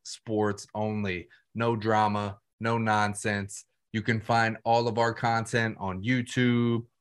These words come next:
on all the socials, podcast, Apple, Spotify, whichever one you go to get your podcast from. Easiest way to find us is simple man sports dot com.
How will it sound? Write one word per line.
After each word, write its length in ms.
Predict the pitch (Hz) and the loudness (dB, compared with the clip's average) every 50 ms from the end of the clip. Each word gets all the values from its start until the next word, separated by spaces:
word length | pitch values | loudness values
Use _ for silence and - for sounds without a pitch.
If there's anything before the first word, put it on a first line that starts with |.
| _ _ _ | _ _ _
on 140 | 107 107 110 | -2 2 2
all 140 | 104 101 | 2 2
the 100 | 92 92 | 0 -2
socials, 920 | - - 127 123 123 123 120 - - 127 117 117 113 113 110 110 110 107 - _ _ _ _ _ - | -2 0 2 4 4 2 0 0 0 2 2 4 4 6 4 4 2 0 -4 _ _ _ _ _ 0
podcast, 1000 | - 120 120 117 117 110 107 - 127 117 113 113 110 110 110 110 110 104 - - _ _ _ _ - | 4 4 6 6 4 2 0 0 2 4 4 6 6 4 4 4 2 0 -6 -14 _ _ _ _ 0
Apple, 480 | 110 117 113 110 - 110 110 110 110 | 2 4 4 4 2 0 0 0 -2
Spotify, 1040 | 107 - - 123 117 110 110 110 107 - - 113 107 107 107 104 104 101 101 101 92 - _ _ _ _ | -4 -2 0 2 4 4 4 4 2 0 2 2 4 4 4 4 4 4 2 2 0 -4 _ _ _ _
whichever 460 | 110 110 98 - - 127 123 113 117 | -6 -6 -2 2 2 4 4 2 0
one 220 | 110 110 113 113 110 | 0 0 0 0 0
you 140 | 110 107 101 | -2 -2 0
go 200 | 107 110 107 104 | 2 2 2 2
to 120 | 101 98 | 0 0
get 320 | 92 107 104 101 - - | 0 -2 -2 -2 -2 -2
your 100 | 107 104 | -2 -2
podcast 720 | 98 - 107 101 101 101 95 - - 104 98 98 92 90 - - | -2 0 2 4 4 4 2 0 2 2 4 4 4 2 -2 -6
from. 440 | - 101 95 95 92 90 90 87 - _ _ _ _ _ _ - | -4 -2 0 0 -2 -2 -6 -10 -14 _ _ _ _ _ _ -4
Easiest 560 | 120 131 143 139 117 117 117 110 101 - - | 0 0 0 0 0 0 0 0 0 0 0
way 160 | 110 107 104 | 0 2 2
to 60 | 98 95 | 0 0
find 380 | - - 104 101 101 98 95 | 0 0 2 2 2 2 2
us 240 | 98 95 98 98 - _ _ _ _ | 2 0 0 -2 -6 _ _ _ _
is 240 | - 104 101 101 - | -6 -6 -6 -6 -8
simple 600 | - - 120 117 113 110 120 117 113 113 110 - | -4 0 0 0 0 0 2 2 4 4 2 2
man 360 | 98 104 104 104 104 101 101 | 0 2 4 4 4 4 2
sports 480 | 98 - - - 101 101 98 95 - - | -2 -6 -6 -4 -2 0 0 -2 -4 -4
dot 380 | - - 98 98 98 - - - | 0 2 4 4 2 0 -2 -2
com. 420 | - 98 92 90 85 82 82 | 0 0 0 0 -2 -4 -8